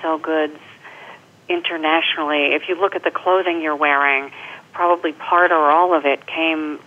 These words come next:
from another country. Other countries support our finances, and our economic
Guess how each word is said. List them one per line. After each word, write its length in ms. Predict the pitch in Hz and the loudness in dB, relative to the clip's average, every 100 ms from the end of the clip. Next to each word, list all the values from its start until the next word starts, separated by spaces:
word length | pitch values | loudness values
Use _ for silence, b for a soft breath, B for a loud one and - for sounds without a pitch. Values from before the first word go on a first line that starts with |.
| - - | -8 -2
from 220 | 156 156 | 0 0
another 340 | 156 147 143 143 | -2 -2 -2 -2
country. 640 | - 147 - 127 127 147 B B B B B B - | -4 -4 -4 -2 -2 -2 B B B B B B 0
Other 200 | 180 175 | 0 -2
countries 500 | - 190 - 165 156 - | -4 -6 -4 -6 -8 -8
support 480 | 165 - 180 170 170 | -10 -4 2 2 4
our 200 | 156 147 | 0 0
finances, 720 | - 175 175 151 - 165 170 - | 0 0 0 -4 -4 -4 -4 -4
and 300 | 151 147 147 | -2 -2 0
our 400 | - 151 147 147 B B B B - | 2 4 2 0 B B B B -8
economic 580 | - 170 160 170 156 | -2 2 2 2 0